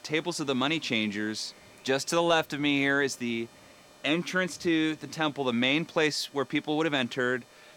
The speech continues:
To my right is what's today called the City of David. It's the smaller original city of Jerusalem that King David, uh, sort of established as the capital of Israel, of Judah. And down at the bottom,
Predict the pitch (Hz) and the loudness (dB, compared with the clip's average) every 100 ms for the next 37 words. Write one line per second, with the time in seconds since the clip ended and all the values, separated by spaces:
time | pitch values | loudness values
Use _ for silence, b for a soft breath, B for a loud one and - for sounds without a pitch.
0 | B 156 147 139 131 123 147 180 156 139 | B 2 4 4 2 4 4 4 0 -2
1 | 135 135 - 139 135 - - 147 151 - | -4 -4 -4 -4 -6 -6 -2 2 2 2
2 | 151 120 120 - 151 147 131 131 135 160 | 0 0 -2 0 2 2 2 2 2 0
3 | 185 - 123 - 135 131 139 151 147 143 | -4 -6 -6 -4 -2 0 2 4 2 0
4 | - B B 110 120 139 156 156 - 151 | -4 B B 0 2 2 2 0 2 2
5 | 151 139 127 131 147 - 170 175 127 120 | 2 2 0 0 0 0 0 0 -2 -2
6 | 151 147 135 143 147 151 143 - B B | 0 2 4 4 4 2 0 -10 B B
7 | B - 131 131 127 123 123 - - 151 | B -2 2 4 4 2 0 -4 -8 -4
8 | 139 127 - 143 147 156 151 131 117 - | -4 -4 0 2 2 0 -2 -4 -6 -2
9 | 143 165 - 147 135 151 151 170 196 247 | 0 2 0 -2 0 -2 -2 0 0 -2
10 | - B B B B B 127 127 156 180 | -8 B B B B B -4 0 4 4
11 | 214 226 B B B B - 160 160 156 | 4 0 B B B B 0 2 2 0
12 | 147 - - 180 214 247 208 175 220 175 | -4 -16 0 4 6 4 2 4 4 4
13 | 147 160 | 0 -4